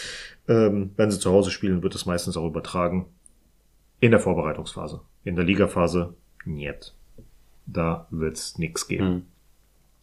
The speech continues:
Speaker 1: Ja, und dann kommen wir auch schon zur ersten Mannschaft. Wieder eine Niederlage, wieder drei Gegentore. Ähm, drei zu eins gegen Juve.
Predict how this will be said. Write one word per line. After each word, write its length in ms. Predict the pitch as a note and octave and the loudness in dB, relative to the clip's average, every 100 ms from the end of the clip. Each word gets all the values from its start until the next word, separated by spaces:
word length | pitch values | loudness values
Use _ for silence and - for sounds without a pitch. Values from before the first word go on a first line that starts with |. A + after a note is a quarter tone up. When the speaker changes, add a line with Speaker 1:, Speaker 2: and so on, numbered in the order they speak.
| - | -6
Speaker 1:
Ja, 140 | - B2 | 4 4
und 360 | - - A2+ G2+ | 4 -4 -2 4
dann 280 | G#2 G2 | 4 2
kommen 180 | - G#2 | -2 0
wir 60 | G2 | 0
auch 80 | F#2+ | 0
schon 160 | G#2 | -4
zur 120 | F#2 | 0
ersten 240 | G2+ G2 G#2+ | 0 0 2
Mannschaft. 440 | A#2+ C3 C3+ - _ - - - - - - - _ _ _ _ | 2 2 0 -4 _ -16 -14 -14 -14 -14 -16 -20 _ _ _ _
Wieder 200 | A2+ B2+ | 6 8
eine 140 | D3 C3 | 10 10
Niederlage, 600 | A#2 C#3+ C#3+ C#3 C#3 B2+ | 10 8 8 6 6 6
wieder 180 | C3 C3+ | 6 6
drei 180 | A2+ A2 | 4 4
Gegentore. 760 | A2+ A#2 B2+ B2 A2+ A#2 G2 - _ _ _ - | 2 0 2 2 2 0 -2 -10 _ _ _ -2
Ähm, 760 | A2+ G#2+ G#2 G2+ G2 F#2+ F#2+ F#2+ F#2+ - | -2 0 0 0 -2 -4 -6 -6 -8 -8
drei 180 | - G#2+ | 4 6
zu 120 | A#2+ | 8
eins 180 | B2+ A#2 | 6 4
gegen 180 | - G2+ | 4 4
Juve. 460 | G2 B2+ C#3 D3+ | 8 6 8 4